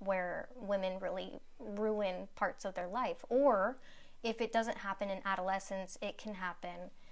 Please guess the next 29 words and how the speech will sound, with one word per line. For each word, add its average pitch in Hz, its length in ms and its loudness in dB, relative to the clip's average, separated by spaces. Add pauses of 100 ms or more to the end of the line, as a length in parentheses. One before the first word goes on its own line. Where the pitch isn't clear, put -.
(280)
in 185 240 0
postpartum, 208 640 0
it 175 80 -6
can 202 120 -8
happen 190 340 -4
in 185 100 -4
premenopause, 202 720 -2
it - 80 -10
can 214 140 -10
happen 190 400 -6
in 208 240 -6
menopause. - 800 -4
It, 208 240 -4 (480)
I 220 160 6
see 240 220 2
so 233 260 2
many 226 540 2
women, 202 540 -2 (1080)
even, 240 460 4
like, - 480 -4
undiagnosed 226 640 2
women 196 240 -2
now, 180 360 0
you 202 120 -4
know, 180 280 0 (200)
they're, 202 400 2 (1160)
they're 208 160 2
getting 208 220 2
diagnosed 208 880 2